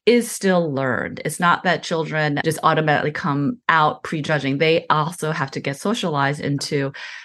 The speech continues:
the values of these differences that they're observing in the world. But yes, as,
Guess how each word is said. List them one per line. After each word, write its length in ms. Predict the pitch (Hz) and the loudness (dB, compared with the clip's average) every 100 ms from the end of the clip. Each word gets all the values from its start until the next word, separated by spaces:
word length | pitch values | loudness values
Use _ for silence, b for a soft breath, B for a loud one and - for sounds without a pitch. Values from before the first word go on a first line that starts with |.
| - | 0
the 120 | 160 | 2
values 640 | 131 147 160 151 143 135 - | 4 4 6 4 4 2 2
of 180 | 147 | 2
these 220 | 151 139 - | 0 -4 -4
differences 560 | 143 143 123 135 117 | -6 -4 -4 -6 -4
that 160 | 120 127 | -6 -2
they're 160 | 127 | 2
observing 500 | 127 123 131 127 127 | 2 2 0 0 0
in 100 | 120 | 0
the 80 | 120 | 0
world. 400 | 123 123 - 151 B B - | -2 -2 -4 -6 B B 0
But 180 | 175 180 | 2 4
yes, 260 | 143 - | 4 4
as, 180 | 160 151 | 0 0